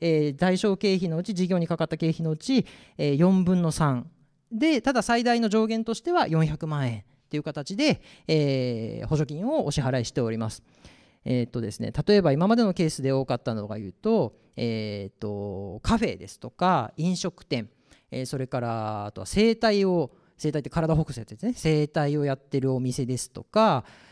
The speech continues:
えーっと、あとはですね、コンサルティング会社を立ち上げた方もおりますし、民泊なんていうのやってる方もいますし、あの、本当に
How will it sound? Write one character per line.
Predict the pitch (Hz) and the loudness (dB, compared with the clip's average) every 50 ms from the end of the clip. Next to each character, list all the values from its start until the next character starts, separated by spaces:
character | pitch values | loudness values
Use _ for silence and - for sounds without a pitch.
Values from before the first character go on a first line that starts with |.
| _ _ | _ _
え | - 113 113 113 110 | -8 -6 -4 -4 -6
ー | - | -8
っ | |
と、 | _ - 110 | _ -6 -6
あ | 107 | -6
と | 107 - 113 | -4 -4 -4
は | 110 | -4
で | 113 110 | -4 -6
す | - | -6
ね、 | 120 | -8
コ | 120 - 175 208 | -2 0 2 2
ン | 240 233 | 2 2
サ | - 233 | 0 0
ル | 220 220 | -2 -2
テ | - - | 0 0
ィ | 208 196 | 0 2
ン | 196 | 2
グ | 190 | 0
会 | 180 180 170 170 | 0 0 0 0
社 | - 160 | 0 -2
を | 139 | -2
立 | 131 143 135 | -2 -4 -6
ち | - 139 | -4 -4
上 | 127 127 | -4 -4
げ | 127 117 | -4 -6
た | 123 117 | -6 -6
方 | 120 113 120 117 | -6 -6 -6 -6
も | 113 113 | -4 -4
お | |
り | 113 113 | -4 -4
ま | 113 107 | -6 -6
す | - | -6
し、 | 113 | -4
民 | 113 151 180 214 226 226 | 0 2 4 4 4 4
泊 | 226 226 214 - - 233 220 208 | 4 2 0 2 4 4 4 4
な | 190 160 | 2 0
ん | 151 | -2
て | 156 | -4
い | 139 | -4
う | |
の | 131 | -4
や | 120 | -6
っ | 113 | -6
て | - 131 | -4 -6
る | 120 - | -4 -4
方 | 123 117 123 | -6 -6 -6
も | 117 110 | -8 -8
い | 110 | -8
ま | 107 107 | -8 -10
す | 104 - | -10 -8
し、 | - 139 120 107 - | -6 -6 -6 -8 -6
あ | - 156 | -4 -2
の、 | 170 175 | -2 0
本 | 175 247 269 | 0 0 0
当 | 277 262 | 2 2
に | 254 233 | 0 0